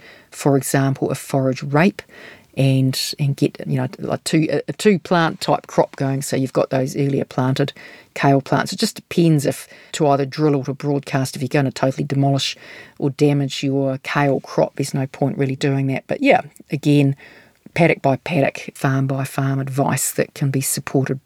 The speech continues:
with your rural professionals around you. I guess we've touched on this point about grazing of flood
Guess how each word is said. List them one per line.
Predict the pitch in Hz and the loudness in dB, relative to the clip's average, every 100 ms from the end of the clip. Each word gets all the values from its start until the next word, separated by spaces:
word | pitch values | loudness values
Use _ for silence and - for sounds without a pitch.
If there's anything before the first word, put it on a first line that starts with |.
| - | -6
with | 147 - | -6 -4
your | 175 156 | 0 4
rural | 156 139 | 4 2
professionals | 131 - 139 - 147 135 | -2 -6 -6 -4 -4 -2
around | 135 139 139 135 | -2 0 0 0
you. | 135 - - - | -2 -4 -10 -6
I | |
guess | 190 269 - | -2 0 0
we've | 349 | 0
touched | - - - | 0 -2 0
on | 196 | 0
this | 139 - | 0 -2
point | - 156 147 | -2 0 0
about | 139 139 | 0 -2
grazing | - 147 147 147 135 | 0 2 2 2 -2
of | 131 | -6
flood | - - 139 | -4 0 0